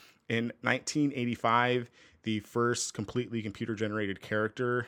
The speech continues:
the Stained Glass Man in Young Sherlock Holmes, which I went to go look at. Real weird. We've come a long way from, from that picture.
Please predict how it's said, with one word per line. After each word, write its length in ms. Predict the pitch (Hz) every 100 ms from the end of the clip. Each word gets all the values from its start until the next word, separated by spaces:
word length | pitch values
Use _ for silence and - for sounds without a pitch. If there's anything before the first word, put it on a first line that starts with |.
| - -
the 240 | 107 107 98
Stained 480 | - 110 104 98
Glass 360 | 98 98 104 -
Man 380 | 127 131 131 143 - - -
in 180 | 113 98
Young 220 | 98 98
Sherlock 400 | 101 101 95 90
Holmes, 480 | - 120 127 127 - - - -
which 320 | 107 98 -
I 80 | 110
went 120 | 117
to 60 | -
go 80 | 98
look 200 | 98 123
at. 260 | 127 123 - _ _ _ _ _ _
Real 320 | - 104 143 127
weird. 340 | 131 131 127
We've 100 | 117
come 140 | 117 113
a 40 |
long 300 | 82 104 123
way 240 | 117 123 123
from, 480 | - 107 107 107 - _
from 200 | - 104
that 160 | 107 -
picture. 400 | 113 - 117